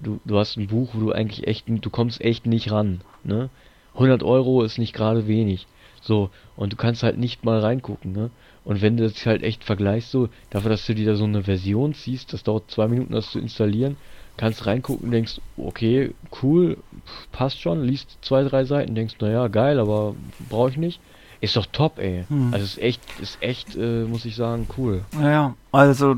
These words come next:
Speaker 2: aber das letzte Buch, das ich ganz durchgelesen hab, das hab ich mir schon absichtlich auch als Papierbuch geholt. Das war als Taschenbuch auch recht günstig. Das ist hier, liegt bei mir auch gerade auf dem Tisch,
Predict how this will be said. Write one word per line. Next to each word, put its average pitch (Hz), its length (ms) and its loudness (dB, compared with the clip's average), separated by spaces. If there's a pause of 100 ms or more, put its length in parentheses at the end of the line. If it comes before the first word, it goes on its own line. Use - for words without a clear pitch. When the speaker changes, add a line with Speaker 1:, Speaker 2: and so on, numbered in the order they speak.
Speaker 2:
aber 127 140 2
das 131 120 2
letzte 156 200 0
Buch, 160 140 -4
das 160 160 -2
ich 147 100 -4
ganz 131 240 2
durchgelesen 190 600 0
hab, 185 260 0
das - 240 -6
hab 160 120 0
ich 143 120 -6
mir 143 240 4
schon 139 360 2
absichtlich - 480 0
auch - 120 -6
als 113 140 -4
Papierbuch 117 960 0
geholt. 113 340 0
Das 117 160 -8
war 123 240 4
als - 160 -6
Taschenbuch 131 460 -2
auch - 180 0
recht - 220 -2
günstig. 208 400 -2 (480)
Das - 160 -10
ist 139 120 -6
hier, 143 480 2
liegt - 200 -10
bei 139 80 0
mir 143 160 0
auch - 100 -10
gerade 135 220 -6
auf 117 80 -8
dem 131 100 -2
Tisch, - 360 -6